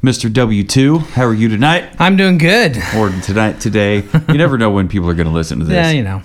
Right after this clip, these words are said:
Speaker 1: That's, that's, you know, it is, it is what it is. Uh, thank you for listening on your favorite podcast app of choice. And, uh, whether that be, uh, you know, Spotify, Au-, Audible, Apple Podcasts, Google, Samsung,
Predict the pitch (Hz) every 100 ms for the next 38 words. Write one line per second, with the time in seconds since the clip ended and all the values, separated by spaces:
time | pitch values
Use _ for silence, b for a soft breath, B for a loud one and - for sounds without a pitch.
0 | B B B - 90 - - - 90 85
1 | - - 90 78 78 95 87 82 - b
2 | b 117 120 156 113 147 156 123 143 143
3 | 104 104 - B B B B B B -
4 | 113 113 104 170 160 165 156 139 120 -
5 | 151 131 92 - 101 95 90 - 104 98
6 | - 101 92 - 101 98 92 - - 131
7 | 135 135 - B B B B B 95 92
8 | 90 90 87 85 80 80 85 - - -
9 | 101 92 92 95 92 90 95 92 90 85
10 | 82 80 87 92 85 - 98 95 87 95
11 | 87 85 90 - - 95 90 90 85 87
12 | 98 92 85 95 90 98 90 82 113 104
13 | 101 87 110 101 92 - 139 127 127 127